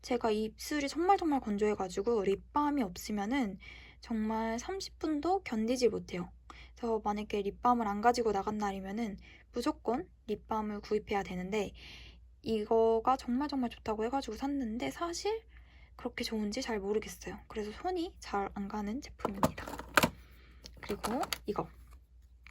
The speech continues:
여러분 이겁니다. 진짜 제 영상에 가장 많이 달리는 댓글이 아닐까 싶어요. 블러셔 뭐 사용하냐고. 제가 항상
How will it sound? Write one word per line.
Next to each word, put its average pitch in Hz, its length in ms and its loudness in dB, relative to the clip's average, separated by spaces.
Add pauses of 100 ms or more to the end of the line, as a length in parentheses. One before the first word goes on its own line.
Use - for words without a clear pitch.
(760)
여러분 214 340 4
이겁니다. 175 560 0 (1040)
진짜 277 640 10
제 262 200 10
영상에 269 500 6
가장 339 380 4
많이 240 380 6
달리는 226 400 4
댓글이 226 460 2
아닐까 190 340 0
싶어요. 202 640 0 (300)
블러셔 240 440 8
뭐 190 200 2
사용하냐고. 202 960 4 (1120)
제가 226 240 2
항상 370 480 2